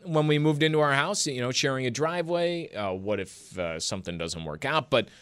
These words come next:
I mean, we lucked out big time. I don't know, you know, what that would be like if that wasn't the case.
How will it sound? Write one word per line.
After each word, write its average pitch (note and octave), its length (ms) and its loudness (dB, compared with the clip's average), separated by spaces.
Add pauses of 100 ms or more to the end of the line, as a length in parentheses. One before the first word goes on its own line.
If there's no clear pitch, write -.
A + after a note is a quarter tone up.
(100)
I A#2 80 -2
mean, G#2+ 160 0
we A#2 100 2
lucked A2 300 0
out G2 220 0
big B2+ 180 2
time. C#2+ 280 -6
I A#2+ 120 6
don't C#3+ 200 4
know, C#3+ 360 6
you C#3+ 120 0
know, B2+ 100 4
what B2+ 180 2
that B2+ 120 4
would A#2+ 120 -4
be B2 100 2
like A#2 240 2
if A2 100 0
that A#2 160 4
wasn't A#2 240 0
the A2 80 2
case. G#2 440 0